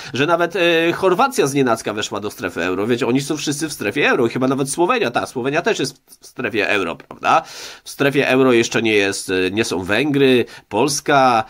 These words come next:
e, Czechy, e, Szwecja, e, Norwegia nie jest w Unii Europejskiej, ale jest w, stowarzyszona, no to Norwegii nie liczymy, prawda? Dania nie jest w strefie euro. I to są chyba wszystko, to, to są wszystkie kraje, które nie,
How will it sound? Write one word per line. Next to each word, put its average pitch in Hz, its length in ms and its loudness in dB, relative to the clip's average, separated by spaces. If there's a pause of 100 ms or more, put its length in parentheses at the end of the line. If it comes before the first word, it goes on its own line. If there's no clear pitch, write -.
(120)
e, 95 960 2
Czechy, 127 760 -2 (520)
e, 92 40 0
Szwecja, 131 800 2 (180)
e, 92 380 2
Norwegia 107 420 0
nie 104 120 0
jest 101 240 0
w 104 60 -8
Unii 117 160 2
Europejskiej, 104 520 0
ale 87 200 -2
jest - 260 -6
w, - 240 -20 (200)
stowarzyszona, 95 600 -4
no 92 100 -4
to 92 120 -8
Norwegii 98 640 -4
nie 95 80 -2
liczymy, 135 420 0
prawda? 120 380 2 (440)
Dania 165 480 -4
nie 165 160 -4
jest 151 200 -8
w - 40 -20
strefie 139 480 -2
euro. 120 400 2 (380)
I 240 200 0
to 247 120 0
są 214 140 2
chyba 185 240 2
wszystko, 165 440 -4 (1120)
to, 135 100 -6 (260)
to 143 120 -6
są 147 120 2
wszystkie 156 320 -2
kraje, 143 300 4
które 131 260 2
nie, 131 100 2